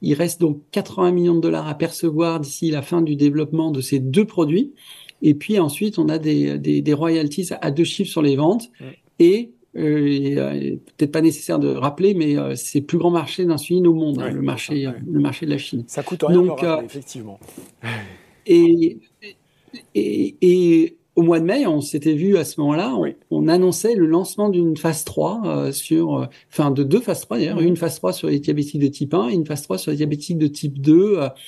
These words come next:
Speaker 1: euh, donc pour l'insuline ultra rapide. Les, le, le calendrier se présente très bien. Là,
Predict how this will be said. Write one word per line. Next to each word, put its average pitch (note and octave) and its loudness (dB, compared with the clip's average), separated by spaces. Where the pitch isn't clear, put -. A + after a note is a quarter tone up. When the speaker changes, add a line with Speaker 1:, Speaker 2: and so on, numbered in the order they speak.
Speaker 1:
euh, D3 0
donc D#3+ 0
pour E3 2
l'insuline D3 2
ultra D#3 -4
rapide. D3+ -8
Les, D#3 2
le, D3+ 2
le C#3 0
calendrier D#3 0
se - -8
présente C#3+ 0
très D#3 -4
bien. D3+ -2
Là, E3 -4